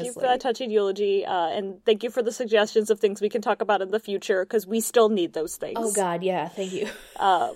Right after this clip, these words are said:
Speaker 2: <laughs> Put that in the pocket.
Speaker 1: Put that in our pocket, and, uh, Rosina, long time no email, but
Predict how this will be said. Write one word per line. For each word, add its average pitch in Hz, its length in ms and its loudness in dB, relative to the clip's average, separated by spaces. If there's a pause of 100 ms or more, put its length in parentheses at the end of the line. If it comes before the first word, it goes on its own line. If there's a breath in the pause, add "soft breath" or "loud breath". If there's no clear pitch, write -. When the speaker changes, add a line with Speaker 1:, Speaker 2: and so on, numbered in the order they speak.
(120)
Speaker 2:
<laughs> 294 300 6
Put 294 160 0
that 202 240 0
in 226 60 -12
the 233 80 -2
pocket. 262 540 -8
Speaker 1:
Put - 120 -8
that 214 260 2
in 226 200 4
our 202 100 6
pocket, - 680 -2
and, 220 420 4
uh, 208 400 2 (400 soft breath)
Rosina, 262 640 6
long 240 220 6
time 269 240 -2
no 269 180 -2
email, 262 400 0
but 285 440 4